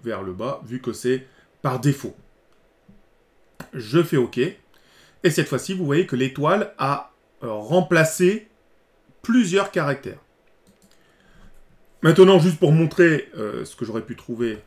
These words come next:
aussi, égal, oh, je refais recherche X, F X toujours.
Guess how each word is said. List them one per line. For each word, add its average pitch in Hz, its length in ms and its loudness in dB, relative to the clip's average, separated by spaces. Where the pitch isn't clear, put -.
aussi, 160 380 -14
égal, 107 580 -8
oh, - 140 -14
je 107 80 -16
refais 107 500 -14
recherche 107 480 -14
X, 113 440 -16
F 107 260 -16
X - 280 -16
toujours. 131 520 -14